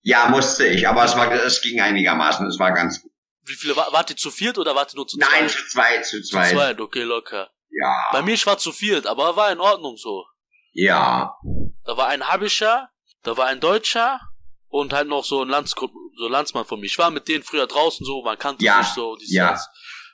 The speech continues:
Speaker 2: Locker.
Speaker 1: Ja, bei mir war auch ein ganz lieber Kurd, ein ganz lieber der Kadir, ein ganz lieber,
Speaker 2: Ah,
Speaker 1: ja, ja.
Speaker 2: locker. Hast du gefragt, ob der Krimanji ist oder Sasa?
Speaker 1: Hab ich
Speaker 2: Also
Speaker 1: nicht gefragt, hab
Speaker 2: ah,
Speaker 1: ich nicht
Speaker 2: schade,
Speaker 1: gefragt.
Speaker 2: egal.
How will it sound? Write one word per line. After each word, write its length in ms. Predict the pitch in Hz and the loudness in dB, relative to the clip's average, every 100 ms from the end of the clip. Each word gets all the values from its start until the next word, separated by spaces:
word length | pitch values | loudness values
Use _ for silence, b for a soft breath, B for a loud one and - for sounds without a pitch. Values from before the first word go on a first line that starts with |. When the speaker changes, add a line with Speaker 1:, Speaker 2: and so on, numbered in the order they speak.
| - | -8
Speaker 2:
Locker. 380 | 104 113 - 110 | -4 -4 -2 2
Speaker 1:
Ja, 140 | 156 | 4
bei 140 | 160 160 | 4 4
mir 200 | 175 185 | 4 6
war 220 | 165 139 | 6 6
auch 80 | 185 | 6
ein 100 | 185 | 6
ganz 320 | 156 165 160 | 6 2 0
lieber 240 | 165 151 160 | 0 2 2
Kurd, 360 | 147 151 147 | 4 6 6
ein 180 | 131 120 | 6 4
ganz 260 | 117 135 - | 4 2 2
lieber 200 | 139 127 | 2 4
der 160 | 113 113 | 4 4
Kadir, 520 | 120 117 120 135 120 82 | 4 2 2 2 4 4
ein 120 | 71 - - | 0 -6 -2
ganz 340 | 98 101 104 | 0 0 -2
lieber, 160 | 104 101 | 0 2
Speaker 2:
Ah, 220 | 85 78 | 2 2
Speaker 1:
ja, 180 | 82 85 | 2 2
ja. 80 | 135 | 0
Speaker 2:
locker. 260 | - 117 104 | -2 -6 -4
Hast 200 | 160 - | -2 -2
du 40 | |
gefragt, 340 | 160 208 254 240 | 0 2 2 2
ob 200 | 165 - | -2 2
der 260 | 151 147 | 2 2
Krimanji 540 | - 143 170 208 190 202 | -2 -2 0 0 -2 -6
ist 140 | - | -4
oder 140 | 143 131 | -2 0
Sasa? 420 | 170 180 226 330 _ _ _ _ _ _ _ | 0 2 -2 -2 _ _ _ _ _ _ _
Speaker 1:
Hab 220 | - 143 | 2 4
ich 60 | 175 | 4
Speaker 2:
Also 40 | |
Speaker 1:
nicht 180 | 185 180 | 6 6
gefragt, 480 | 160 - 107 92 - | 4 2 4 2 2
hab 100 | - | 2
Speaker 2:
ah, 60 | 120 | 2
Speaker 1:
ich 80 | 127 | 4
nicht 80 | 131 | 2
Speaker 2:
schade, 180 | 139 | 2
Speaker 1:
gefragt. 200 | - 160 | 0 0
Speaker 2:
egal. 360 | 175 123 131 110 | 2 2 0 -2